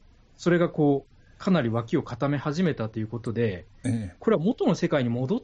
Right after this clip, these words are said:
Speaker 1: ちゃうんじゃないかなと思って、
Speaker 2: はい、はい、はい。
Speaker 1: つま-、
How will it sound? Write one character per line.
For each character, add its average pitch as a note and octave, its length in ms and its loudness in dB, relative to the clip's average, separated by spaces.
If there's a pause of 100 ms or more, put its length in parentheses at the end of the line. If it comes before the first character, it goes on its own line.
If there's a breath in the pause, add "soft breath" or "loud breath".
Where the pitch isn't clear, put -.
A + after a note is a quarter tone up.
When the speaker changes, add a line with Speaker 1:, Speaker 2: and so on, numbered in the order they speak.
Speaker 1:
ち C4+ 120 -4
ゃ A3+ 40 2
う D#3 80 2
ん C3+ 40 -2
じ B2 80 -2
ゃ B2 40 0
な A#2+ 120 0
い A2 40 -4
か A#2 120 -2
な A#2 160 -2
と A2+ 100 -8
思 G#2+ 80 -6
っ - 40 -12
て、 F2 400 -12 (320)
Speaker 2:
は - 80 -6
い、 G2+ 60 -2
は A2 80 -2
い、 G2 60 -4
は E2+ 140 -8
い。 D#2+ 100 -12
Speaker 1:
つ D2 140 -12
ま-、 A#3+ 180 0